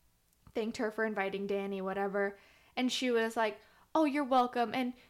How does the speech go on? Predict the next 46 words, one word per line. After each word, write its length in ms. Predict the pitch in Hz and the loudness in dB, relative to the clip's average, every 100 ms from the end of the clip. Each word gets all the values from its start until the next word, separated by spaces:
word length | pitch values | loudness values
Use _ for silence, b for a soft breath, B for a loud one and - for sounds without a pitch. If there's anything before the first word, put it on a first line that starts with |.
| - | -14
you're 140 | 294 | -6
such 380 | - - 285 - | -6 -2 -2 -2
a 40 | |
good 260 | 214 196 160 - | -2 -2 -4 -4
big 200 | 139 - | -6 -6
sister. 600 | - - - 220 208 b b | -8 -6 -4 -2 -2 b b
You're 120 | 311 | -2
home 200 | 302 349 | 0 0
from 200 | 330 320 | 0 -2
Georgetown, 640 | 294 320 320 - 311 233 226 | 0 0 0 -2 -2 -2 2
right?" 460 | 226 247 339 370 - - _ - _ _ | 2 2 2 -2 -6 -18 _ -20 _ _
And 180 | 190 214 | -4 -2
all 500 | 202 214 240 269 285 | 0 2 4 6 6
of 80 | 277 | 6
a 80 | 277 | 2
sudden, 400 | - 240 233 208 | 4 4 4 0
it 180 | 233 226 | 0 2
was 180 | 233 | 2
like 240 | 226 208 202 - | 2 0 -2 -6
every 340 | 208 214 247 | -4 2 6
other 220 | 226 233 | 6 4
mom's 340 | 226 214 208 220 | 2 2 2 0
head 440 | - 220 196 - | -4 -2 -2 -4
perked 440 | - - 240 - - | -4 0 0 -2 -6
up. 260 | 220 - - | -4 -4 -4
And 120 | 247 | -4
they 60 | 254 | 0
were 40 | |
like, 180 | 285 285 b b b _ - | 0 -2 b b b _ 2
"Oh, 260 | 392 415 392 | 8 10 10
you're 120 | 403 | 8
the 140 | 415 403 | 4 4
big 180 | 403 403 | 2 2
sister? 520 | - 370 370 - 440 466 523 539 B B - | 0 0 0 2 4 6 4 0 B B 4
Oh, 100 | 403 | 8
you 200 | 427 403 | 8 8
go 60 | 440 | 6
to 160 | 466 | 4
Georgetown? 520 | 453 349 381 403 - 466 494 403 | 2 4 4 2 0 0 0 -2
How 360 | 370 381 403 | 0 4 2
great! 560 | - - 359 403 427 403 - | 0 -2 2 4 4 4 0
Oh, 100 | 294 | -2
good 200 | - 571 | 0 0
for 200 | - 440 | 2 2
you. 360 | 294 220 226 | 4 2 2
What 200 | 214 339 | 2 2